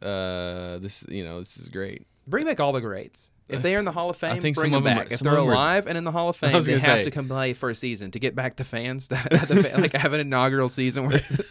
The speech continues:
Speaker 2: <laughs> old versus new.
Speaker 1: <laughs> Oh my God, it'd be terrible.
Speaker 2: Oh, man, that would be funny,
Speaker 1: Um,
Speaker 2: though.
Speaker 1: Gretzky's fifty-nine.
Speaker 2: Oh, okay.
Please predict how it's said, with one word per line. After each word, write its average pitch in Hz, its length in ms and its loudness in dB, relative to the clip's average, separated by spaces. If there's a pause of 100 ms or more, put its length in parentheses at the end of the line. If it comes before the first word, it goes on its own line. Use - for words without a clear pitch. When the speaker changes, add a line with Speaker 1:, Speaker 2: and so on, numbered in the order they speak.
Speaker 2:
<laughs> - 360 -12
old 147 220 6
versus 156 360 2
new. 143 380 2
Speaker 1:
<laughs> - 40 -12
Oh 190 160 0
my 131 160 -2
God, 120 260 -4
it'd 113 120 -8
be 139 100 -2
terrible. 143 240 0
Speaker 2:
Oh, 135 340 -6
man, 143 420 -4
that 131 100 4
would 135 60 4
be 131 60 4
funny, 131 360 4
Speaker 1:
Um, 127 60 2
Speaker 2:
though. 101 320 -6 (140)
Speaker 1:
Gretzky's 131 400 0
fifty-nine. 123 480 -6 (420)
Speaker 2:
Oh, 247 120 2
okay. 104 320 -4